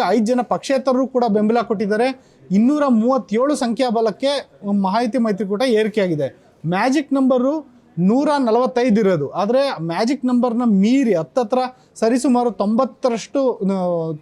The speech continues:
ತೊಂಬತ್ತಕ್ಕೂ ಹೆಚ್ಚು ಸ್ಥಾನಗಳನ್ನ ಮಹಾಯುತಿ ಮೈತ್ರಿಕೂಟ ಹೊಂದಿದೆ. ಆದರೆ ಬಿ ಜೆ ಪಿ ನೂರ ಮೂವತ್ತೆರಡು ಸ್ಥಾನ ಗಳಿಸಿರೋ ಬಿ ಜೆ ಪಿಗೆ ನೂರ ನಲವತ್ತೈದು ಸ್ಥಾನ, ಕೇವಲ ಹದಿಮೂರು ಶಾಸಕರು ಬೇಕಷ್ಟೇ. ಹದಿಮೂರು ಶಾಸಕ ಸಂಖ್ಯಾಬಲದೊಂದಿಗೆ ಬಿ ಜೆ ಪಿ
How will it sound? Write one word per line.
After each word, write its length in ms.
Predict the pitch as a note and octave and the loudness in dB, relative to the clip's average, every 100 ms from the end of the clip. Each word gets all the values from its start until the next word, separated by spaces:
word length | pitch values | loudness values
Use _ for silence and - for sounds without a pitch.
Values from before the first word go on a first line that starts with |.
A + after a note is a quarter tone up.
| - | -4
ತೊಂಬತ್ತಕ್ಕೂ 480 | G3+ B3+ C4 B3 | 0 0 -2 -2
ಹೆಚ್ಚು 300 | G#3 E3 D#4 | -2 -2 -4
ಸ್ಥಾನಗಳನ್ನ 560 | C4+ B3 A#3 A3+ G#3+ A#3 C#4 - _ - | -2 -2 -2 -2 -2 -4 -6 -10 _ -6
ಮಹಾಯುತಿ 340 | F#3 A#3+ C4 C4+ | -2 -2 0 0
ಮೈತ್ರಿಕೂಟ 440 | A3+ A3 G#3 G#3+ | 0 -2 -2 -2
ಹೊಂದಿದೆ. 600 | A3 G3 E3+ C#3+ - _ _ - | -2 0 0 -4 -8 _ _ -6
ಆದರೆ 800 | F3 A3+ G#3 F3 G3+ A3+ - _ _ _ - | -2 0 2 2 0 0 -4 _ _ _ -4
ಬಿ 200 | D3+ C4 | 0 2
ಜೆ 140 | C4+ | 2
ಪಿ 200 | C4+ C#4 | 2 2
ನೂರ 240 | B3+ G#3+ C4+ | 2 2 2
ಮೂವತ್ತೆರಡು 460 | B3+ B3 A#3+ B3 B3 | 2 2 0 0 0
ಸ್ಥಾನ 260 | - A#3+ A#3 | -2 -4 -2
ಗಳಿಸಿರೋ 300 | A3+ G#3+ A#3 | -2 -2 0
ಬಿ 180 | F#3 A3+ | 2 2
ಜೆ 120 | A#3 | 0
ಪಿಗೆ 540 | F#3 F#3 D#3+ A3 B3 _ _ - | 0 -2 0 -2 -4 _ _ -2
ನೂರ 240 | G3+ C#4 | 2 2
ನಲವತ್ತೈದು 460 | C4+ A#3+ A#3 G#3+ A3 | 2 0 0 0 -2
ಸ್ಥಾನ, 220 | - G#3 | -2 -6
ಕೇವಲ 420 | G3+ C4+ C4+ C#4+ | -4 0 2 2
ಹದಿಮೂರು 640 | C4+ G3 G#3 D4 D4 D#4 C#4 | 0 2 4 4 2 0 0
ಶಾಸಕರು 460 | - A#3+ A#3+ C4 B3 | 0 -4 -4 -2 0
ಬೇಕಷ್ಟೇ. 640 | G#3+ G3+ G3 - E3+ - _ _ | 2 0 -6 -4 -4 -4 _ _
ಹದಿಮೂರು 380 | E3 G#3 D4 D4+ | 0 2 2 0
ಶಾಸಕ 340 | B3 C4 C4 B3 | -2 -2 -2 -4
ಸಂಖ್ಯಾಬಲದೊಂದಿಗೆ 800 | A3 G#3 C4 A#3+ A3+ A3+ A3 | -6 -4 -2 0 0 0 0
ಬಿ 200 | A3 G#3+ | 0 0
ಜೆ 140 | A#3 A#3+ | 0 -2
ಪಿ 320 | G#3 D4 D4 | -2 -4 -6